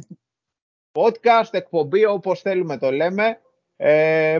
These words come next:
πάμε να κάνουμε μια χαλαρή συζητησούλα για τα θέματα της ομάδας της Λέσχης σε απόϊχο Champions League. Σήμερα, Τρίτη,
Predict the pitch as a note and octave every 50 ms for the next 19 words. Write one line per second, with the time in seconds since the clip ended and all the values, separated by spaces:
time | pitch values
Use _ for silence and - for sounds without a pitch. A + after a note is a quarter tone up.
0 | D#3+ - - G3 G3 F#3+ F3+ E3+ E3 E3+ E3+ F3 E3+ E3 E3 E3 E3 D3+ D#3+ D#3+
1 | D3 D3+ D3+ C#3+ C#3+ D3 D#3 E3 D3+ B2+ - C#3+ B2+ C3+ B2+ C#3 C3 - - -
2 | E3+ E3 D#3+ D3+ C#3+ B2+ A#2 A2+ A#2 C3 B2+ B2 B2+ - - D#3+ D#3 D3+ C#3 B2
3 | C3 - _ - - C3+ A#2+ A#2+ B2+ C#3+ D3+ D3 C#3 C3 C3 A#2 A2 G#2+ - _
4 | - B2+ - - C3 C3+ C#3+ D3 - _ - B2+ - - E3+ D#3+ D3+ C#3+ - -
5 | E3 D#3+ D3 - C#3+ - - D#3+ D#3 D3+ C#3 A#2+ G#2 G#2+ C#3+ F#3+ A3+ A#3 A#3+ _
6 | _ - G#3+ G3 F#3+ F#3 F3 D#3+ C#3+ C3+ _ - F3 F#3 - _ - D#3 C#3+ -
7 | _